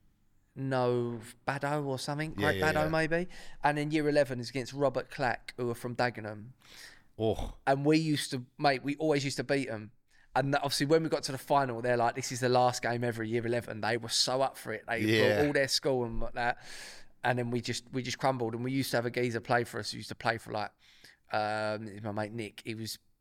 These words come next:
Speaker 1: mate, he was just like, uh, I don't know if his mum or dad were Jamaican, but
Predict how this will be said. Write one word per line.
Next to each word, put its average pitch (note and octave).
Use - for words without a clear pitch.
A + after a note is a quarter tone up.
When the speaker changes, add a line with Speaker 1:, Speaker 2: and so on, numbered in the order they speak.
Speaker 1:
mate, A#2
he -
was A2
just A#2
like, F#2+
uh, G#2
I -
don't D3+
know D3+
if C#3
his B2+
mum B2+
or A2+
dad A#2
were G#2+
Jamaican, G#2+
but G#2+